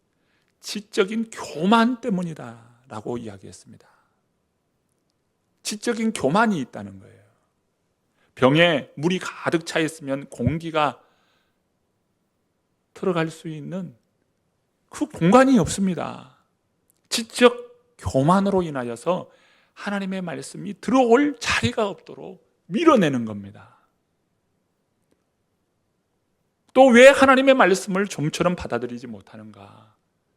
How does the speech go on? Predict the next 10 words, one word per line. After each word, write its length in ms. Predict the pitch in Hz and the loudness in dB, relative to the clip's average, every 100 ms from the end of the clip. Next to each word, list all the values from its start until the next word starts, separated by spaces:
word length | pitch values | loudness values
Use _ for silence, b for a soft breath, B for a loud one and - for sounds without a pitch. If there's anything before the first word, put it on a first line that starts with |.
| _ _ _ _ - | _ _ _ _ -14
그것은 640 | 113 110 165 160 113 - _ _ _ - | -4 -2 0 0 -2 -10 _ _ _ -8
편견 480 | - 294 269 285 | 0 4 6 4
때문이라 380 | 294 - 143 127 | 4 0 0 -4
했습니다. 600 | 110 107 - 110 - _ _ _ _ _ _ _ _ _ _ _ _ _ - | -8 -12 -20 -20 -20 _ _ _ _ _ _ _ _ _ _ _ _ _ 0
들으려 340 | 269 294 269 | 6 8 10
하지 180 | 269 269 | 8 8
않습니다. 600 | 247 214 254 247 233 - | 6 4 0 2 2 0
그래서 260 | - 202 202 | -2 -2 -2
귀를 240 | - 180 | -4 -2
막습니다. 640 | 180 127 - 147 151 127 | 0 -2 -4 -14 -12 -14